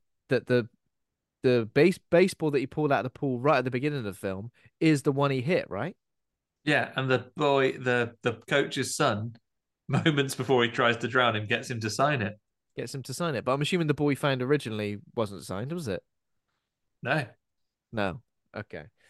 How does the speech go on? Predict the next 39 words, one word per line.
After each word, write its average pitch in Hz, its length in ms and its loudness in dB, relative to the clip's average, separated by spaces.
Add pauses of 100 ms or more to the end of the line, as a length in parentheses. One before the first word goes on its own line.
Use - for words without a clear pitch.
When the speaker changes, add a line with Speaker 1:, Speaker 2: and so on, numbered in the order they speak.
(280)
Speaker 2:
He 107 140 -8
gets 123 200 2
him 104 60 2
Speaker 1:
Weird. 98 100 0
Speaker 2:
to - 60 -6
sign 127 220 -2
it - 60 -4
at 117 120 -2
the 117 60 -2
pool 143 200 2
Speaker 1:
But - 120 0
Speaker 2:
party. 202 240 4
Speaker 1:
again, 226 140 6
Speaker 2:
I 202 80 2
guess 147 140 0
Speaker 1:
these 233 80 0
Speaker 2:
he's 233 120 0
Speaker 1:
are 233 40 0
Speaker 2:
probably 220 200 2
Speaker 1:
kind 208 120 2
of - 120 -2
Speaker 2:
go-, - 120 -12 (140)
before 139 240 2
he 123 80 4
goes 117 240 2
off 143 180 0
him 101 160 -2
'cause 101 140 -6
he 101 60 0
almost 101 200 -2
drowns 113 380 -2
him. 104 120 -14 (880)
Speaker 1:
These 202 320 -4
are 170 140 -6
kind 165 240 -2
of, 151 80 -2
like, 151 160 0
interesting 135 760 -4
little 123 500 -4